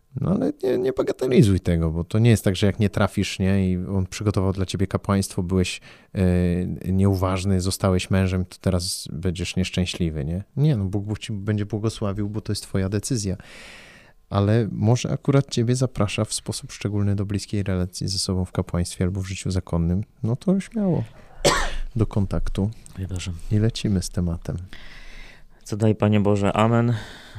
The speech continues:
Speaker 2: Bóg zapłać, kochani, dzięki za tę wspólną godzinę.
Speaker 1: Mogą być pozdrowienia?
Speaker 2: Tak.
Speaker 1: Chciałem serdecznie pozdrowić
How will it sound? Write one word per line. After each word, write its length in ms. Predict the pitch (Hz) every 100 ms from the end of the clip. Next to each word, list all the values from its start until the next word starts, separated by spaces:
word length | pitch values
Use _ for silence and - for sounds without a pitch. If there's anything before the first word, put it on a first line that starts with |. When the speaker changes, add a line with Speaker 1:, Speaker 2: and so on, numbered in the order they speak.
| 110 101 95 95 92
Speaker 2:
Bóg 200 | 90 95
zapłać, 380 | 101 101 104 -
kochani, 340 | 104 101 98
dzięki 340 | 98 101 - 92
za 180 | 92
tę 200 | 92 98
wspólną 380 | 90 - 98 95
godzinę. 420 | 92 95 107 120 135 -
Speaker 1:
Mogą 220 | 104 98
być 120 | 92
pozdrowienia? 600 | - 101 110 98 104 160 - - - -
Speaker 2:
Tak. 180 | 87 87 - _ _ _ - - - -
Speaker 1:
Chciałem 280 | - 98 92
serdecznie 540 | - 98 123 - 120
pozdrowić 720 | 98 104 95 101 92 95 -